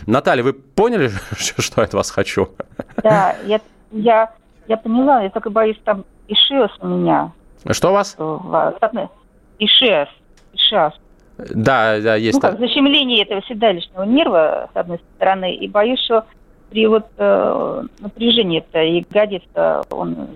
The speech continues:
Speaker 2: защемится.
Speaker 1: Но с-, и опять, если у вас пока ещё есть, а,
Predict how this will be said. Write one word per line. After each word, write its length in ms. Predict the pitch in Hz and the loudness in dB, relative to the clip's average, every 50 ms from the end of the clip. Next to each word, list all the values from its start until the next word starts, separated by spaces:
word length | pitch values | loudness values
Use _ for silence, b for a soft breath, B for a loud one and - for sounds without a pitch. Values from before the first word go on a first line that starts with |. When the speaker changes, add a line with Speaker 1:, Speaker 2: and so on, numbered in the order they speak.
| - | -18
Speaker 2:
защемится. 640 | 180 - - 208 196 196 247 285 - - - 208 156 - - - B B B B B B B | -12 -10 -8 -6 -2 -2 -2 -2 -2 -6 -8 -8 -8 -8 -10 -14 B B B B B B B
Speaker 1:
Но 200 | 113 117 - - | 0 0 0 -2
с-, 140 | - - - | -6 -10 -6
и 120 | - 113 110 | -2 0 0
опять, 320 | 113 - 113 90 - - | 2 2 0 -2 -2 -2
если 260 | 98 110 123 - - 107 | -4 -4 -2 -2 0 0
у 20 | |
вас 180 | 113 110 98 - | 0 0 -2 -2
пока 380 | - - 110 - - 117 101 | -4 -6 -6 -2 0 0 0
ещё 260 | 90 85 - - 107 | 0 -2 -4 -6 -6
есть, 560 | 92 87 92 101 104 87 76 - - - - - | -4 -2 0 0 2 0 0 -4 -8 -14 -14 -8
а, 640 | - - 85 87 87 87 87 87 87 90 90 95 - | -6 -4 -4 -2 -2 -4 -4 -4 -4 -4 -6 -8 -6